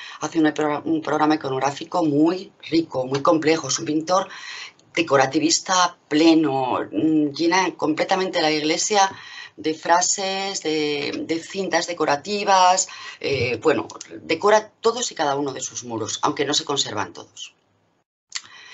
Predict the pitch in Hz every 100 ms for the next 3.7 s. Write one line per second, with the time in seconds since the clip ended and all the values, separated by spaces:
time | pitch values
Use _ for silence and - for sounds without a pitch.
0 | - - 160 160 - - 175 175 220 233
1 | 226 214 185 165 156 147 139 131 117 107
2 | 110 104 117 156 170 165 156 139 131 135
3 | 113 - 180 180 147 143 147